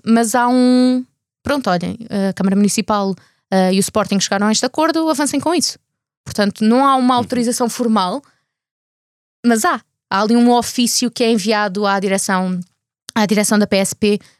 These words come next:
Speaker 1: ah, menos de vinte e quatro horas
Speaker 2: Uhum.
Speaker 1: antes dos festejos, no dia dez à noite.
Speaker 2: Uhum.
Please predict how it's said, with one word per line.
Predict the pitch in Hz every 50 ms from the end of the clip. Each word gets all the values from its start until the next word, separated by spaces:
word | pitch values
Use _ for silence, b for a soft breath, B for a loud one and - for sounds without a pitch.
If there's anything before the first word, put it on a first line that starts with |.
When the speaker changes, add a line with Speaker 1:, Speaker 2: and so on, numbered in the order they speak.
| b _
Speaker 1:
ah, | - 208 202 202 196 196 196 196 190 196 196 - - _ _ _ _ -
menos | 220 226 233 208 185
de | 175
vinte | 208 185 202
e | -
quatro | - 190 185 - 185
horas | 180 180 175 180 175 -
Speaker 2:
Uhum. | 175
Speaker 1:
antes | 175 170 - -
dos | - 175 -
festejos, | - - - - 160 170 175 - -
no | 185 180
dia | 160 185 190 180
dez | 165 - 180 175 175 185
à | 180 175
noite. | 180 180 190 226 226 - - -
Speaker 2:
Uhum. | 104 - _ - 131 123